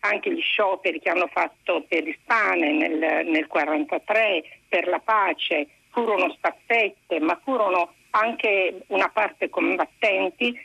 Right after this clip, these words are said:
eh, che rimasero, eh, uccise, fucilate, molte anche torturate e deportate. Non si può, ehm, il venticinque aprile non ricordare la grandezza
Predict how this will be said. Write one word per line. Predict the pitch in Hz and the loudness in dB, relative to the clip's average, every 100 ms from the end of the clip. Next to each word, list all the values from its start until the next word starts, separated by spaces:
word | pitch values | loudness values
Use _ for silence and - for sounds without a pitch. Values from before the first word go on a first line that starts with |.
| _ | _
eh, | - 165 175 - | -2 0 0 -2
che | 180 | -2
rimasero, | 190 185 165 156 - 165 160 160 - | -2 0 0 -2 -2 -2 0 -2 0
eh, | 151 143 151 | 0 0 0
uccise, | - - - - - 147 - | 0 -2 -2 -4 -4 -6 -4
fucilate, | - - 170 147 147 - 139 | -2 -2 0 0 0 -2 -2
molte | 143 170 - - | 0 0 -2 -2
anche | 156 170 165 143 | 0 0 -2 -4
torturate | 160 - - 143 143 143 - 139 - | -4 -6 -4 0 0 0 -2 -4 -4
e | - 135 | -4 -4
deportate. | - - 139 - 120 123 - - - - - | -4 -4 -6 -2 0 0 -2 -12 -12 -20 -2
Non | - 320 | 0 0
si | - | -4
può, | - 185 170 165 - - | -2 0 2 0 -4 -10
ehm, | - 143 135 135 131 135 139 135 285 381 | -2 0 2 2 0 0 -2 -4 -6 -2
il | 151 - - - | 0 -2 -6 -6
venticinque | 320 - - - 180 190 | 0 0 0 -2 0 0
aprile | 196 175 147 151 151 - - | -2 0 2 0 -2 -18 -2
non | 165 160 | 0 0
ricordare | 175 202 190 165 151 151 147 | 0 -2 0 0 0 0 -2
la | 185 151 | -2 -2
grandezza | 175 170 165 - - - 170 | 0 0 0 -2 -4 -6 -8